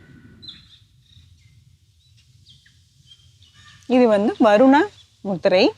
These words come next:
இது என்ன செய்யும் அப்படின்னு பாத்தீங்கன்னா, நிலம், நீருன்னே நம்ம சொல்லிட்டோம். நீர்னால இதுலயே நம்ம தெரிஞ்சிருக்கோம், நம்ம உடம்ப வந்து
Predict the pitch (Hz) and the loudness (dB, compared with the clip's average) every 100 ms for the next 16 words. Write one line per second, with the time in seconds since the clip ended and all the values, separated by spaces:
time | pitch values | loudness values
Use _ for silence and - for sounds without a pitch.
0 | - - _ - _ - 294 277 294 349 | -12 -20 _ -20 _ -2 2 2 0 0
1 | 247 233 214 220 226 208 196 247 262 233 | -2 0 0 -2 -2 -4 -4 -2 0 2
2 | 247 277 294 220 220 240 294 277 254 269 | 2 4 4 2 0 2 2 2 2 0
3 | 226 202 220 220 185 262 285 262 240 226 | -2 -4 -2 -2 -2 0 0 2 0 -2
4 | 277 214 233 214 202 208 208 190 262 254 | -2 -2 -2 -4 -4 -4 -4 -6 -4 -4
5 | 208 208 269 370 302 220 185 180 277 | -2 -2 0 0 0 0 -4 -4 -4